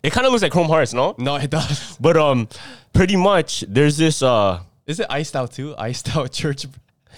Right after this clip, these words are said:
Speaker 1: Nah, th-, there's this, there's this thing on it.
Speaker 2: Yeah, yeah.
Speaker 1: It's like a crest.
Speaker 2: Okay.
Speaker 1: And it's a crest of a saint.
Speaker 2: Mm.
Speaker 1: Now they say this, this crest is supposed to, it pretty much scares away demons.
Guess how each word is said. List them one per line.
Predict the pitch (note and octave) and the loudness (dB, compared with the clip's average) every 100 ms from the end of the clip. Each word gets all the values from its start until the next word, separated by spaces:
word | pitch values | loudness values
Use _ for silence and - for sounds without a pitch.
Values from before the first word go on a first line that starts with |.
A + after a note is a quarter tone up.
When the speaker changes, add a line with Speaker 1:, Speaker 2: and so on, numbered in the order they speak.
| - | -14
Speaker 1:
Nah, | A#2+ C3+ C3 | -2 0 2
th-, | B2+ A2+ | 2 2
there's | B2 | 2
this, | C3 B2+ | 2 0
there's | F#2+ A2+ A#2+ | 0 2 2
this | C3 - | 0 0
thing | G#2+ A2 | 0 2
on | B2+ | 2
it. | C#3+ D#3+ - | 2 0 -4
Speaker 2:
Yeah, | A2 G2+ | -10 -8
yeah. | F2+ E2+ - | -10 -12 -8
Speaker 1:
It's | - | -4
like | C3 | -2
a | G#2 | -2
crest. | - A#2 F2 - - _ _ - | -2 -2 -2 -10 -18 _ _ -14
Speaker 2:
Okay. | G#2 F2+ F#2+ _ | -12 -12 -14 _
Speaker 1:
And | B2 C3+ B2+ | -2 0 0
it's | A#2+ B2+ | -4 -4
a | |
crest | - D#3+ E3 | -2 -2 0
of | D#3+ A#2 | 0 0
a | |
saint. | G#2 - A2+ A2 - _ _ _ - | 0 0 0 0 -4 _ _ _ -8
Speaker 2:
Mm. | A#2 G#2+ F2+ F2+ _ _ | -4 -4 -6 -14 _ _
Speaker 1:
Now | G#2+ A#2+ A2+ - - _ _ | -2 0 0 -2 -8 _ _
they | - B2+ | -4 -2
say | D3+ | 0
this, | B2 B2 C#3 - | 0 2 0 -4
this | F#2 A2+ | -4 -2
crest | - - A2+ C3 G#2 - - - | -2 0 2 2 0 -4 -8 -6
is | G2+ | -4
supposed | - A2 - | -2 -2 0
to, | G#2 G2 F2 - - - - - | 0 2 0 -4 -14 -16 -12 -4
it | - | 0
pretty | F3 G3+ | 2 4
much | E3 | 2
scares | - C#3+ C#3 | 0 0 2
away | B2 F#2 | 0 -2
demons. | G2+ F#2 C#2+ - | -4 -6 -10 -20